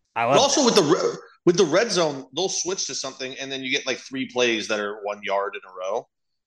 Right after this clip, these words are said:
Speaker 2: There's not always something happening. Hockey, there's always something happening. So even if you
Speaker 1: Always.
Speaker 2: switch over and there's not a goal,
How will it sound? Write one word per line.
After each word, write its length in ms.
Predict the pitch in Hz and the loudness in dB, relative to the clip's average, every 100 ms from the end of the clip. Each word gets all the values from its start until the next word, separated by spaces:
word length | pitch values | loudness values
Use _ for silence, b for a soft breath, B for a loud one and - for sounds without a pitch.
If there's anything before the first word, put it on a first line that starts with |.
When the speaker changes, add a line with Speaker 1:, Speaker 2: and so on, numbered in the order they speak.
| _ | _
Speaker 2:
There's 240 | - 127 110 | -4 0 2
not 160 | 143 | 2
always 240 | 135 131 127 | 2 0 -2
something 160 | 120 | -4
happening. 220 | 165 - - | -6 -8 -2
Hockey, 320 | 202 269 294 | 0 0 -2
there's 160 | 240 | 0
always 260 | 226 233 - | 0 0 -2
something 220 | 214 185 | -4 -8
happening. 480 | 147 165 160 151 98 | -10 -8 -8 -10 -12
So 140 | - 147 | -10 -8
even 160 | 175 | -8
if 60 | 202 | -10
you 60 | 101 | -6
Speaker 1:
Always. 160 | - | -6
Speaker 2:
switch 180 | 170 - | -2 0
over 200 | 165 160 | 0 0
and 80 | 135 | -2
there's 180 | 127 131 | -4 -2
not 200 | 131 135 | -2 -2
a 120 | 123 | -2
goal, 400 | 143 143 101 92 | 0 0 -2 -8